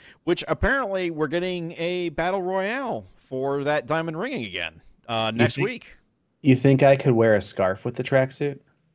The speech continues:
Speaker 1: I'm, I'm sure it, it's, uh, I, I'm sure you could. I'm sure
Speaker 2: What
Speaker 1: Jericho
Speaker 2: kinda
Speaker 1: would go with, for that.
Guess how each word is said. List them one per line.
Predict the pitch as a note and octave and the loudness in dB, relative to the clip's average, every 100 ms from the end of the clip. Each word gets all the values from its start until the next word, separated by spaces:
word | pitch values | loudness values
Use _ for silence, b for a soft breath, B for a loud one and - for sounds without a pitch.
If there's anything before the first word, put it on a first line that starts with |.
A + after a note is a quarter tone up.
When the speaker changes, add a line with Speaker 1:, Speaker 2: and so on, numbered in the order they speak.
| _ _ _ B2+ | _ _ _ -10
Speaker 1:
I'm, | A#2 A#2 | -8 -10
I'm | A#2+ A2+ G#2+ | -10 -10 -12
sure | - - B2+ A#2+ | -12 -10 -6 -4
it, | A#2 A2+ A#2+ | -4 -4 -4
it's, | B2 G#2+ - | -6 -6 -6
uh, | A#2 A2 G#2+ G#2 G2+ | -4 -4 -6 -8 -8
I, | G#2+ A2 G#2+ | -10 -10 -10
I'm | G#2+ A2 | -10 -10
sure | - | -10
you | A#2+ A#2+ | -8 -8
could. | - G#2 - _ _ _ - | -6 -8 -10 _ _ _ -10
I'm | A#2 | -10
sure | A2+ A#2+ | -8 -4
Speaker 2:
What | B2+ | -2
Speaker 1:
Jericho | A#2 D3+ | 2 4
Speaker 2:
kinda | C3+ B2+ | 4 2
Speaker 1:
would | A#2 G#2+ | -2 -4
go | A2+ | -6
with, | F#2 C3+ | -8 -14
for | - | -18
that. | F#2+ E2+ | -20 -20